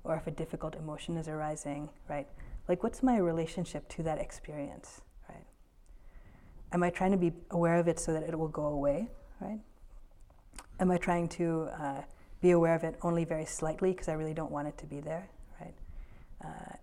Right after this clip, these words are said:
am I being aware of it, but it's with, like, a clinical distance awareness, right? Am I being aware of it with kind of a sledgehammer ready to knock it out, right?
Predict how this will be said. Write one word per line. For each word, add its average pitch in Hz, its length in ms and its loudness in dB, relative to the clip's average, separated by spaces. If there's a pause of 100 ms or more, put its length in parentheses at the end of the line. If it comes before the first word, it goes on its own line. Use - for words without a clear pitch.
(120)
am 185 100 6
I 190 80 10
being 220 200 10
aware 180 240 12
of 170 80 8
it, 165 160 4
but 165 80 0
it's 160 200 -6
with, 160 160 -2
like, 151 160 -2
a 147 80 0
clinical 170 460 0
distance 147 540 -4
awareness, - 580 -10 (500)
right? - 140 -20 (960)
Am 180 100 6
I 180 80 8
being 180 220 10
aware 165 240 8
of 165 100 4
it 156 140 -2
with 160 180 -2
kind 156 180 0
of 143 80 -2
a 156 60 0
sledgehammer 151 640 2
ready 151 200 -2
to - 120 -2
knock 147 220 0
it 151 60 4
out, - 280 2 (240)
right? 151 260 0